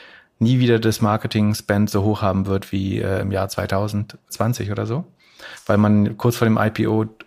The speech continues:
wegen Corona nämlich das Marketing fast komplett runtergefahren hat zwischenzeitlich, auf wirklich minimale Beträge.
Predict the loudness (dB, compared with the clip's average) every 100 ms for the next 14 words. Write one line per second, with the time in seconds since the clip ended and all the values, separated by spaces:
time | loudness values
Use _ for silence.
0 | _ -2 2 4 4 2 2 2 2 2
1 | 0 -2 -8 -2 -4 -2 -4 -4 -6 -12
2 | _ _ _ _ -6 -6 -2 -2 -2 -2
3 | -2 -2 -4 -4 -2 -4 -4 -8 -6 -8
4 | -8 -6 -6 -8 -10 -12 -10 -8 -2 0
5 | 2 2 0 -4 -8 -8 -6